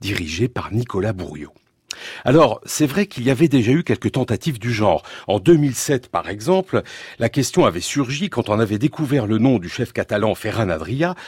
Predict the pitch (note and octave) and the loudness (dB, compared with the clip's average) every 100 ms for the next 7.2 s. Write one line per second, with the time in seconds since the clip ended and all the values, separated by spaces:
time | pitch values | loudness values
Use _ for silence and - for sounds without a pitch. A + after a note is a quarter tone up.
0 | - - A#2 G#2 - G#2+ D#3+ F3 G#2 F#2+ | -14 -4 -2 -2 0 0 2 2 0 0
1 | F#2+ C#3 B2+ G#2+ F#2 F3 D3+ A2 A#2 - | 0 0 0 -2 -2 -2 -4 -4 -6 -6
2 | F#2 - _ _ _ - - F2+ E2+ F#2+ | -12 -14 _ _ _ -12 -10 -10 -6 -4
3 | G2+ F3+ - - - A2 A2+ C3 B2 A2+ | 0 0 0 -10 -4 0 2 0 -2 -2
4 | F3 C#3+ B2 D#3+ D3+ D3 F#3 C#3 A2+ - | -2 2 4 6 4 4 2 2 -2 -8
5 | F#2 G2 C#3+ C3 G2 F#2 F2 F#2 C3+ A2 | -10 -4 -4 -4 -4 -2 0 0 0 -2
6 | E2+ F2 A#2 - E2+ G#2+ C3 G2+ - - | -6 -2 -2 -2 0 2 2 0 -8 -2
7 | D#3 | -2